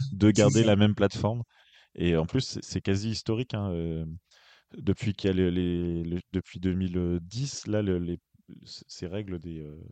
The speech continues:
Speaker 1: des compensations, c'était que la trente-quatrième fois où il n'y a pas eu de changement de plateforme dans une épreuve.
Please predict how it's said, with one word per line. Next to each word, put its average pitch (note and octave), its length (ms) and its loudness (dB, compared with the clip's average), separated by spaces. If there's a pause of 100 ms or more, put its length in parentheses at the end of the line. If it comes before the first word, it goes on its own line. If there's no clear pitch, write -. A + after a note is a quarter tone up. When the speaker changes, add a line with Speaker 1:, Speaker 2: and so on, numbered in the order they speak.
Speaker 1:
des F2 100 -10
compensations, F#2 640 -6
c'était - 280 -6
que G2+ 380 2
la F2+ 260 0
trente-quatrième G2 1080 -2
fois A2+ 400 0
où G2+ 80 4
il F#2 40 4
n'y F2 60 4
a E2+ 40 0
pas F#2+ 120 2
eu G2 60 4
de - 40 -18
changement G2 320 0
de F#2 40 -2
plateforme G2+ 380 -2
dans F2+ 100 2
une F2 160 -2
épreuve. G2+ 280 -2